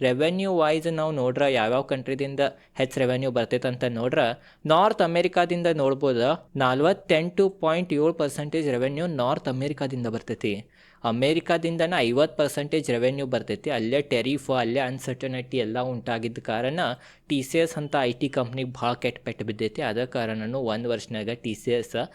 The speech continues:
ಏನೂ ವೀಕ್ಷಕರೇ ರಿಟರ್ನ್ ಕೊಟ್ಟಿಲ್ಲ ಅಂತ ನಾವು ಅನ್ಬೋದು. ಎರಡನೇ ರೀಸನ್ ಏನಂತಂದ್ರೆ ವೀಕ್ಷಕರೇ, ಎಂಪ್ಲಾಯೀಸನ್ನು ಟಿ ಸಿ ಎಸ್ ಹೊರಗೆ ತೆಗೆದೈತಿ.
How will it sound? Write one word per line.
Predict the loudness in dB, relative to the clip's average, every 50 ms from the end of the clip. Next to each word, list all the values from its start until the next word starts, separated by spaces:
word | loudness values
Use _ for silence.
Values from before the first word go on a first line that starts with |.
| -14 -20 -20 _ -2
ಏನೂ | -2 0 0 2 0
ವೀಕ್ಷಕರೇ | 0 0 -2 -4 -6 -6 -4 -4 -4 -4
ರಿಟರ್ನ್ | -4 -6 -6 -4 -4 -4 -4 -4
ಕೊಟ್ಟಿಲ್ಲ | -6 -8 -8 -6 -6 -6 -4
ಅಂತ | -6 -6 -6
ನಾವು | -6 -6 -4 -4
ಅನ್ಬೋದು. | -4 -4 -2 -2 -2 0 0 0 -2 -2 -6 -10 _ _ _ _ _ _ _ -2
ಎರಡನೇ | 0 0 2 2 2 2 2 2 2 4
ರೀಸನ್ | 4 2 2 2 2 2
ಏನಂತಂದ್ರೆ | 2 2 0 0 0 0 0 0 0 2 2 2
ವೀಕ್ಷಕರೇ, | 2 0 0 -2 -2 -2 -2 0 2 2 2 2 0 -2 -6 -12 _ _ 0
ಎಂಪ್ಲಾಯೀಸನ್ನು | 0 0 2 2 4 4 4 4 4 2 0 -2 0 0 0 -2 0 -2
ಟಿ | -2 -4
ಸಿ | -2 0 0
ಎಸ್ | -2 0 -2 -4
ಹೊರಗೆ | -4 -2 0 -2 -2 -2
ತೆಗೆದೈತಿ. | -2 -4 -4 -4 -4 -4 -4 -4 -4 -4